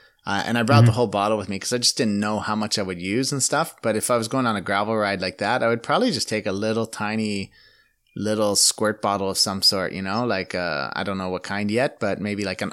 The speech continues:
Speaker 1: eyedropper bottle.
Speaker 2: Yeah.
Speaker 1: Dump it out.
Speaker 2: Just a refresh.
Speaker 1: Fill it up with that, that gunk, uh, the liquid, um, the breakdown to break down the oil, uh, the wax,
Speaker 2: Mm-hmm.
Speaker 1: and, um, just bring the wax stick. Yeah.
Speaker 2: Hmm.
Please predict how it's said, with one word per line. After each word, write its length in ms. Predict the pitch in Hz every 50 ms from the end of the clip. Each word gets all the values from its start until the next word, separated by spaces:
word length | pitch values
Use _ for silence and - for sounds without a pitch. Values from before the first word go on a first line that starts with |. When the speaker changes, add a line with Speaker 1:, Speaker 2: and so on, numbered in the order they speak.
| -
Speaker 1:
eyedropper 540 | 104 98 101 104 101 123 117 123 123 - 127 120
bottle. 440 | 131 127 127 135 151 156 147 - _ _ _ _ _ _ _ _ _ _ _ _ _ _ -
Speaker 2:
Yeah. 200 | 127 120 110 107 - 104
Speaker 1:
Dump 280 | - 135 131 127 117
it 100 | 123 107
out. 100 | 104 104
Speaker 2:
Just 140 | 117 185 -
a 40 | 156
refresh. 440 | 120 107 113 110 - 107 98 92 -
Speaker 1:
Fill 220 | - 143 143 139 139
it 100 | 131 123
up 200 | 123 127 - -
with 120 | 131 113
that, 260 | - 113 110 107 - - - - - -
that 460 | 110 104 101 - - 104 101 101 101 -
gunk, 360 | - 104 110 135 135 - -
uh, 160 | 123 117 110
the 140 | 101 107 104
liquid, 420 | 104 113 117 - 156 151 160 160 160
um, 380 | 127 110 107 104 104 101 101
the 100 | 92 104
breakdown 480 | 92 - 104 117 - - 120 117 120 120
to 80 | - 101
break 160 | 101 101 101
down 160 | - 104 98 95
the 100 | 92 95
oil, 220 | 104 131 151 156
uh, 340 | - 98 104 101 98 95 98
the 100 | 92 95
wax, 500 | 90 101 120 160 165 - - - - - -
Speaker 2:
Mm-hmm. 120 | 110 117
Speaker 1:
and, 320 | 123 104 104 101 101 92 101
um, 300 | 98 95 95 95 95 92 -
just 220 | - 101 - -
bring 160 | - 98 98
the 80 | 95 87
wax 260 | 85 87 87 - -
stick. 420 | - - - 87 - _ - - _ _ _
Yeah. 160 | 104 92 - - _ - _ _ _ _ _ _ _ _ - - - -
Speaker 2:
Hmm. 200 | - 208 185 151